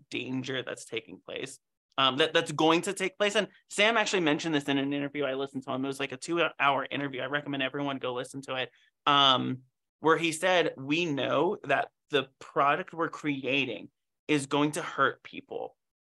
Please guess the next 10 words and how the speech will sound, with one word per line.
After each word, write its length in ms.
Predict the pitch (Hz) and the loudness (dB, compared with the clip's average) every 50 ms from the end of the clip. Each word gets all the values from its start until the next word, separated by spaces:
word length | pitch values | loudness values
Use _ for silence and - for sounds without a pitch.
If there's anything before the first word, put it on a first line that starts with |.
| _ _ - | _ _ -2
at 240 | 127 127 - - - | -2 -2 -2 -4 -4
some 260 | - 139 127 120 120 | -2 0 0 0 -2
level. 500 | 95 76 53 - - - - 53 - _ _ _ _ _ _ _ _ | -6 -8 -8 -10 -10 -10 -10 -10 -12 _ _ _ _ _ _ _ _
And 440 | - 151 151 147 143 139 139 139 135 - | 2 2 4 4 4 4 2 2 0 -2
it's 120 | 151 - | 0 2
going 120 | - 196 | 2 2
to 60 | 196 190 | 4 2
do 160 | 160 160 151 | 2 0 0
massive 680 | 151 151 147 143 135 143 170 - - 214 170 147 147 | 0 0 2 2 2 2 0 0 -2 -2 -2 -2 0
good, 480 | - 156 160 165 143 - - - 151 | 2 4 6 6 6 4 2 0 -4